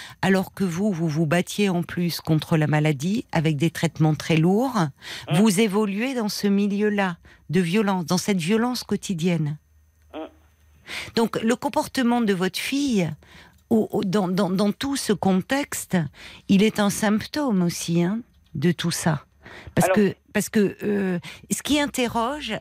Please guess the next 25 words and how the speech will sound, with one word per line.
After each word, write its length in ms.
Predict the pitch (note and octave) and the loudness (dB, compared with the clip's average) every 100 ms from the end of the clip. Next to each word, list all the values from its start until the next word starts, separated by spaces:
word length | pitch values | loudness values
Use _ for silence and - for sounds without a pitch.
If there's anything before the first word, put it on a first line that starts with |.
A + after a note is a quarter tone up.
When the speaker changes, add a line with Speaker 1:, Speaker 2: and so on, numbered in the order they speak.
| - - | -10 -10
Speaker 1:
non, 200 | G3 D4 | -4 -2
mais 120 | B3+ | -2
ce 100 | G#3 | -4
qui 140 | - C4 | -2 0
m'interroge, 600 | C4+ - A3+ G#3 A3 E3+ | 0 -2 -2 0 0 0
moi, 180 | F3 E3 | 0 0
dans 180 | D#3+ | 0
votre 240 | D3+ D#3 - | 0 -2 -6
histoire, 480 | - - B3 A#3 E3 | -10 -4 -2 0 0
une 140 | E3+ | 0
fois 160 | - F3 | 0 -4
de 60 | |
plus, 300 | - B3 G#3 | -2 -4 -2
Dominique, 560 | D3+ D3+ D3+ C3+ - - - - G3+ | 0 0 0 -2 -2 -4 -6 -4 -2
Speaker 3:
Oui. 80 | F#3+ F3 - | 0 -2 0
Speaker 1:
euh, 200 | F3 D#3+ | 2 4
au-delà 360 | G3 F3 F#3 E3+ | 4 2 2 -2
des 120 | D#3+ | -2
faits 340 | - F#3+ F3 | -2 -2 -4
que 120 | - | -4
vous 120 | D3 D3 | -2 2
m'exposez, 680 | D3 - - D3+ G#3+ C4 C4+ _ - - - - | 2 0 -2 0 2 -2 -6 _ -18 -14 -14 -12
c'est, 480 | - - G3 F#3+ F3+ | -10 0 4 6 4
euh, 540 | E3 D#3 D#3 D#3 D3+ - - | 2 2 0 0 -2 -4 -2
la, 260 | F#3+ G3 | 0 2